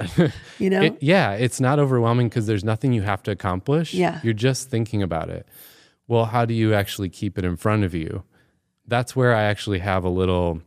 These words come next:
Speaker 1: in my notes app, I write, write down some goals, but at the top is that theme, just in all caps.
Speaker 2: Mm-hmm.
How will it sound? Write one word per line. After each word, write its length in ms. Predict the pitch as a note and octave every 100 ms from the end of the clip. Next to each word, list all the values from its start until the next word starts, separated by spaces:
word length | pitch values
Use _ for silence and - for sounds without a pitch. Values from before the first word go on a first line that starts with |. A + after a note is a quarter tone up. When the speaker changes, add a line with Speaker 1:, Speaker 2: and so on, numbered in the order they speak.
| _ _
Speaker 1:
in 120 | G2
my 100 | F2
notes 320 | F2+ G2+ G#2
app, 300 | E2+ D#2 F2+ _ _ _ _ _ _ _ _ -
I 60 |
write, 200 | G#2 G2+ G#2 _
write 160 | A2 G2
down 180 | F#2+ F#2
some 160 | G2+
goals, 320 | F2 F2+ E2
but 120 | - G2
at 120 | F#2
the 60 |
top 360 | F#2 C#3+ B2+ -
is 120 | F#2+
that 260 | G2 F#2 -
theme, 320 | A#2 F2+ D2+
just 180 | D#2 -
in 80 | F#2
all 180 | G2 G2+
caps. 520 | A#2 F#2 - - - _ - -
Speaker 2:
Mm-hmm. 100 | -